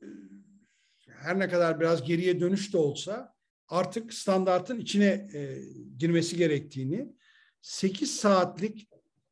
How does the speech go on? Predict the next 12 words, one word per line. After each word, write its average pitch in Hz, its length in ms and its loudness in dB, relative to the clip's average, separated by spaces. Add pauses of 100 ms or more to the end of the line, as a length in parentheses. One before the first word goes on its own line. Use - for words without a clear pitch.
(120)
sekiz - 500 -8
saatlik 180 760 0 (680)
bir 175 220 -4
tartışmanın 175 960 -2 (540)
daha 220 240 2
çok 233 380 -2 (300)
kaç 254 280 4
gün 208 140 4
çalışacağımızla 175 1700 0
olması 147 460 -2
gerektiğini, 135 580 -6
yani 160 520 0